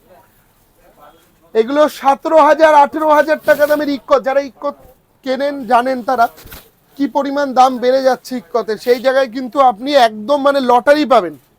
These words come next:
দারুণ লটারি, দারুণ। বিশ্বাস করুন, এই দামে হয় না।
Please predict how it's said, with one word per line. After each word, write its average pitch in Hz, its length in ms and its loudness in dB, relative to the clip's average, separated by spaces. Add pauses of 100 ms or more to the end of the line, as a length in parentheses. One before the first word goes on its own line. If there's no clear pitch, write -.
(2000)
দারুণ 269 400 6
লটারি, 285 400 6
দারুণ। 240 400 4 (1300)
বিশ্বাস 254 560 2
করুন, 320 280 2
এই 294 160 2
দামে 277 220 4
হয় 233 260 4
না। 180 200 -4